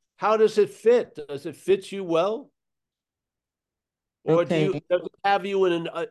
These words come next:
Speaker 1: a dress from nineteen eighty or nineteen seventy-five, or you did something bad when you were six and you've been living under that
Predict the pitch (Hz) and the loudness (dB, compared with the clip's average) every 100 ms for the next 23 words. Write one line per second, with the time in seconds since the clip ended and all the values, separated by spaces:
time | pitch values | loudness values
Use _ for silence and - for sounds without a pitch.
0 | - 139 120 165 180 180 - 160 147 156 | -6 -6 -4 0 0 -2 -6 -4 -2 -2
1 | 170 165 170 165 160 175 139 98 _ _ | -2 -6 -12 -6 -4 -4 -6 -16 _ _
2 | _ _ - 117 131 156 160 170 170 147 | _ _ -12 -8 -4 -2 -4 -6 -10 -8
3 | - 170 151 147 131 - 151 151 135 110 | -2 -2 -2 -4 -6 -4 -2 -2 -2 -4
4 | 110 113 104 113 107 _ _ - 139 143 | -6 -10 -10 -12 -12 _ _ -8 -6 0
5 | 175 175 180 165 147 151 131 - 151 151 | 0 0 -2 -2 -2 -8 -6 -2 2 4
6 | 151 139 131 127 127 123 117 - 170 139 | 2 0 -4 -4 -6 -8 -10 -6 -4 -4
7 | - - 117 123 117 120 127 156 147 139 | -8 -12 -8 -8 -8 -8 0 2 2 0
8 | 135 131 135 127 139 143 | 0 -2 -4 -4 -6 -8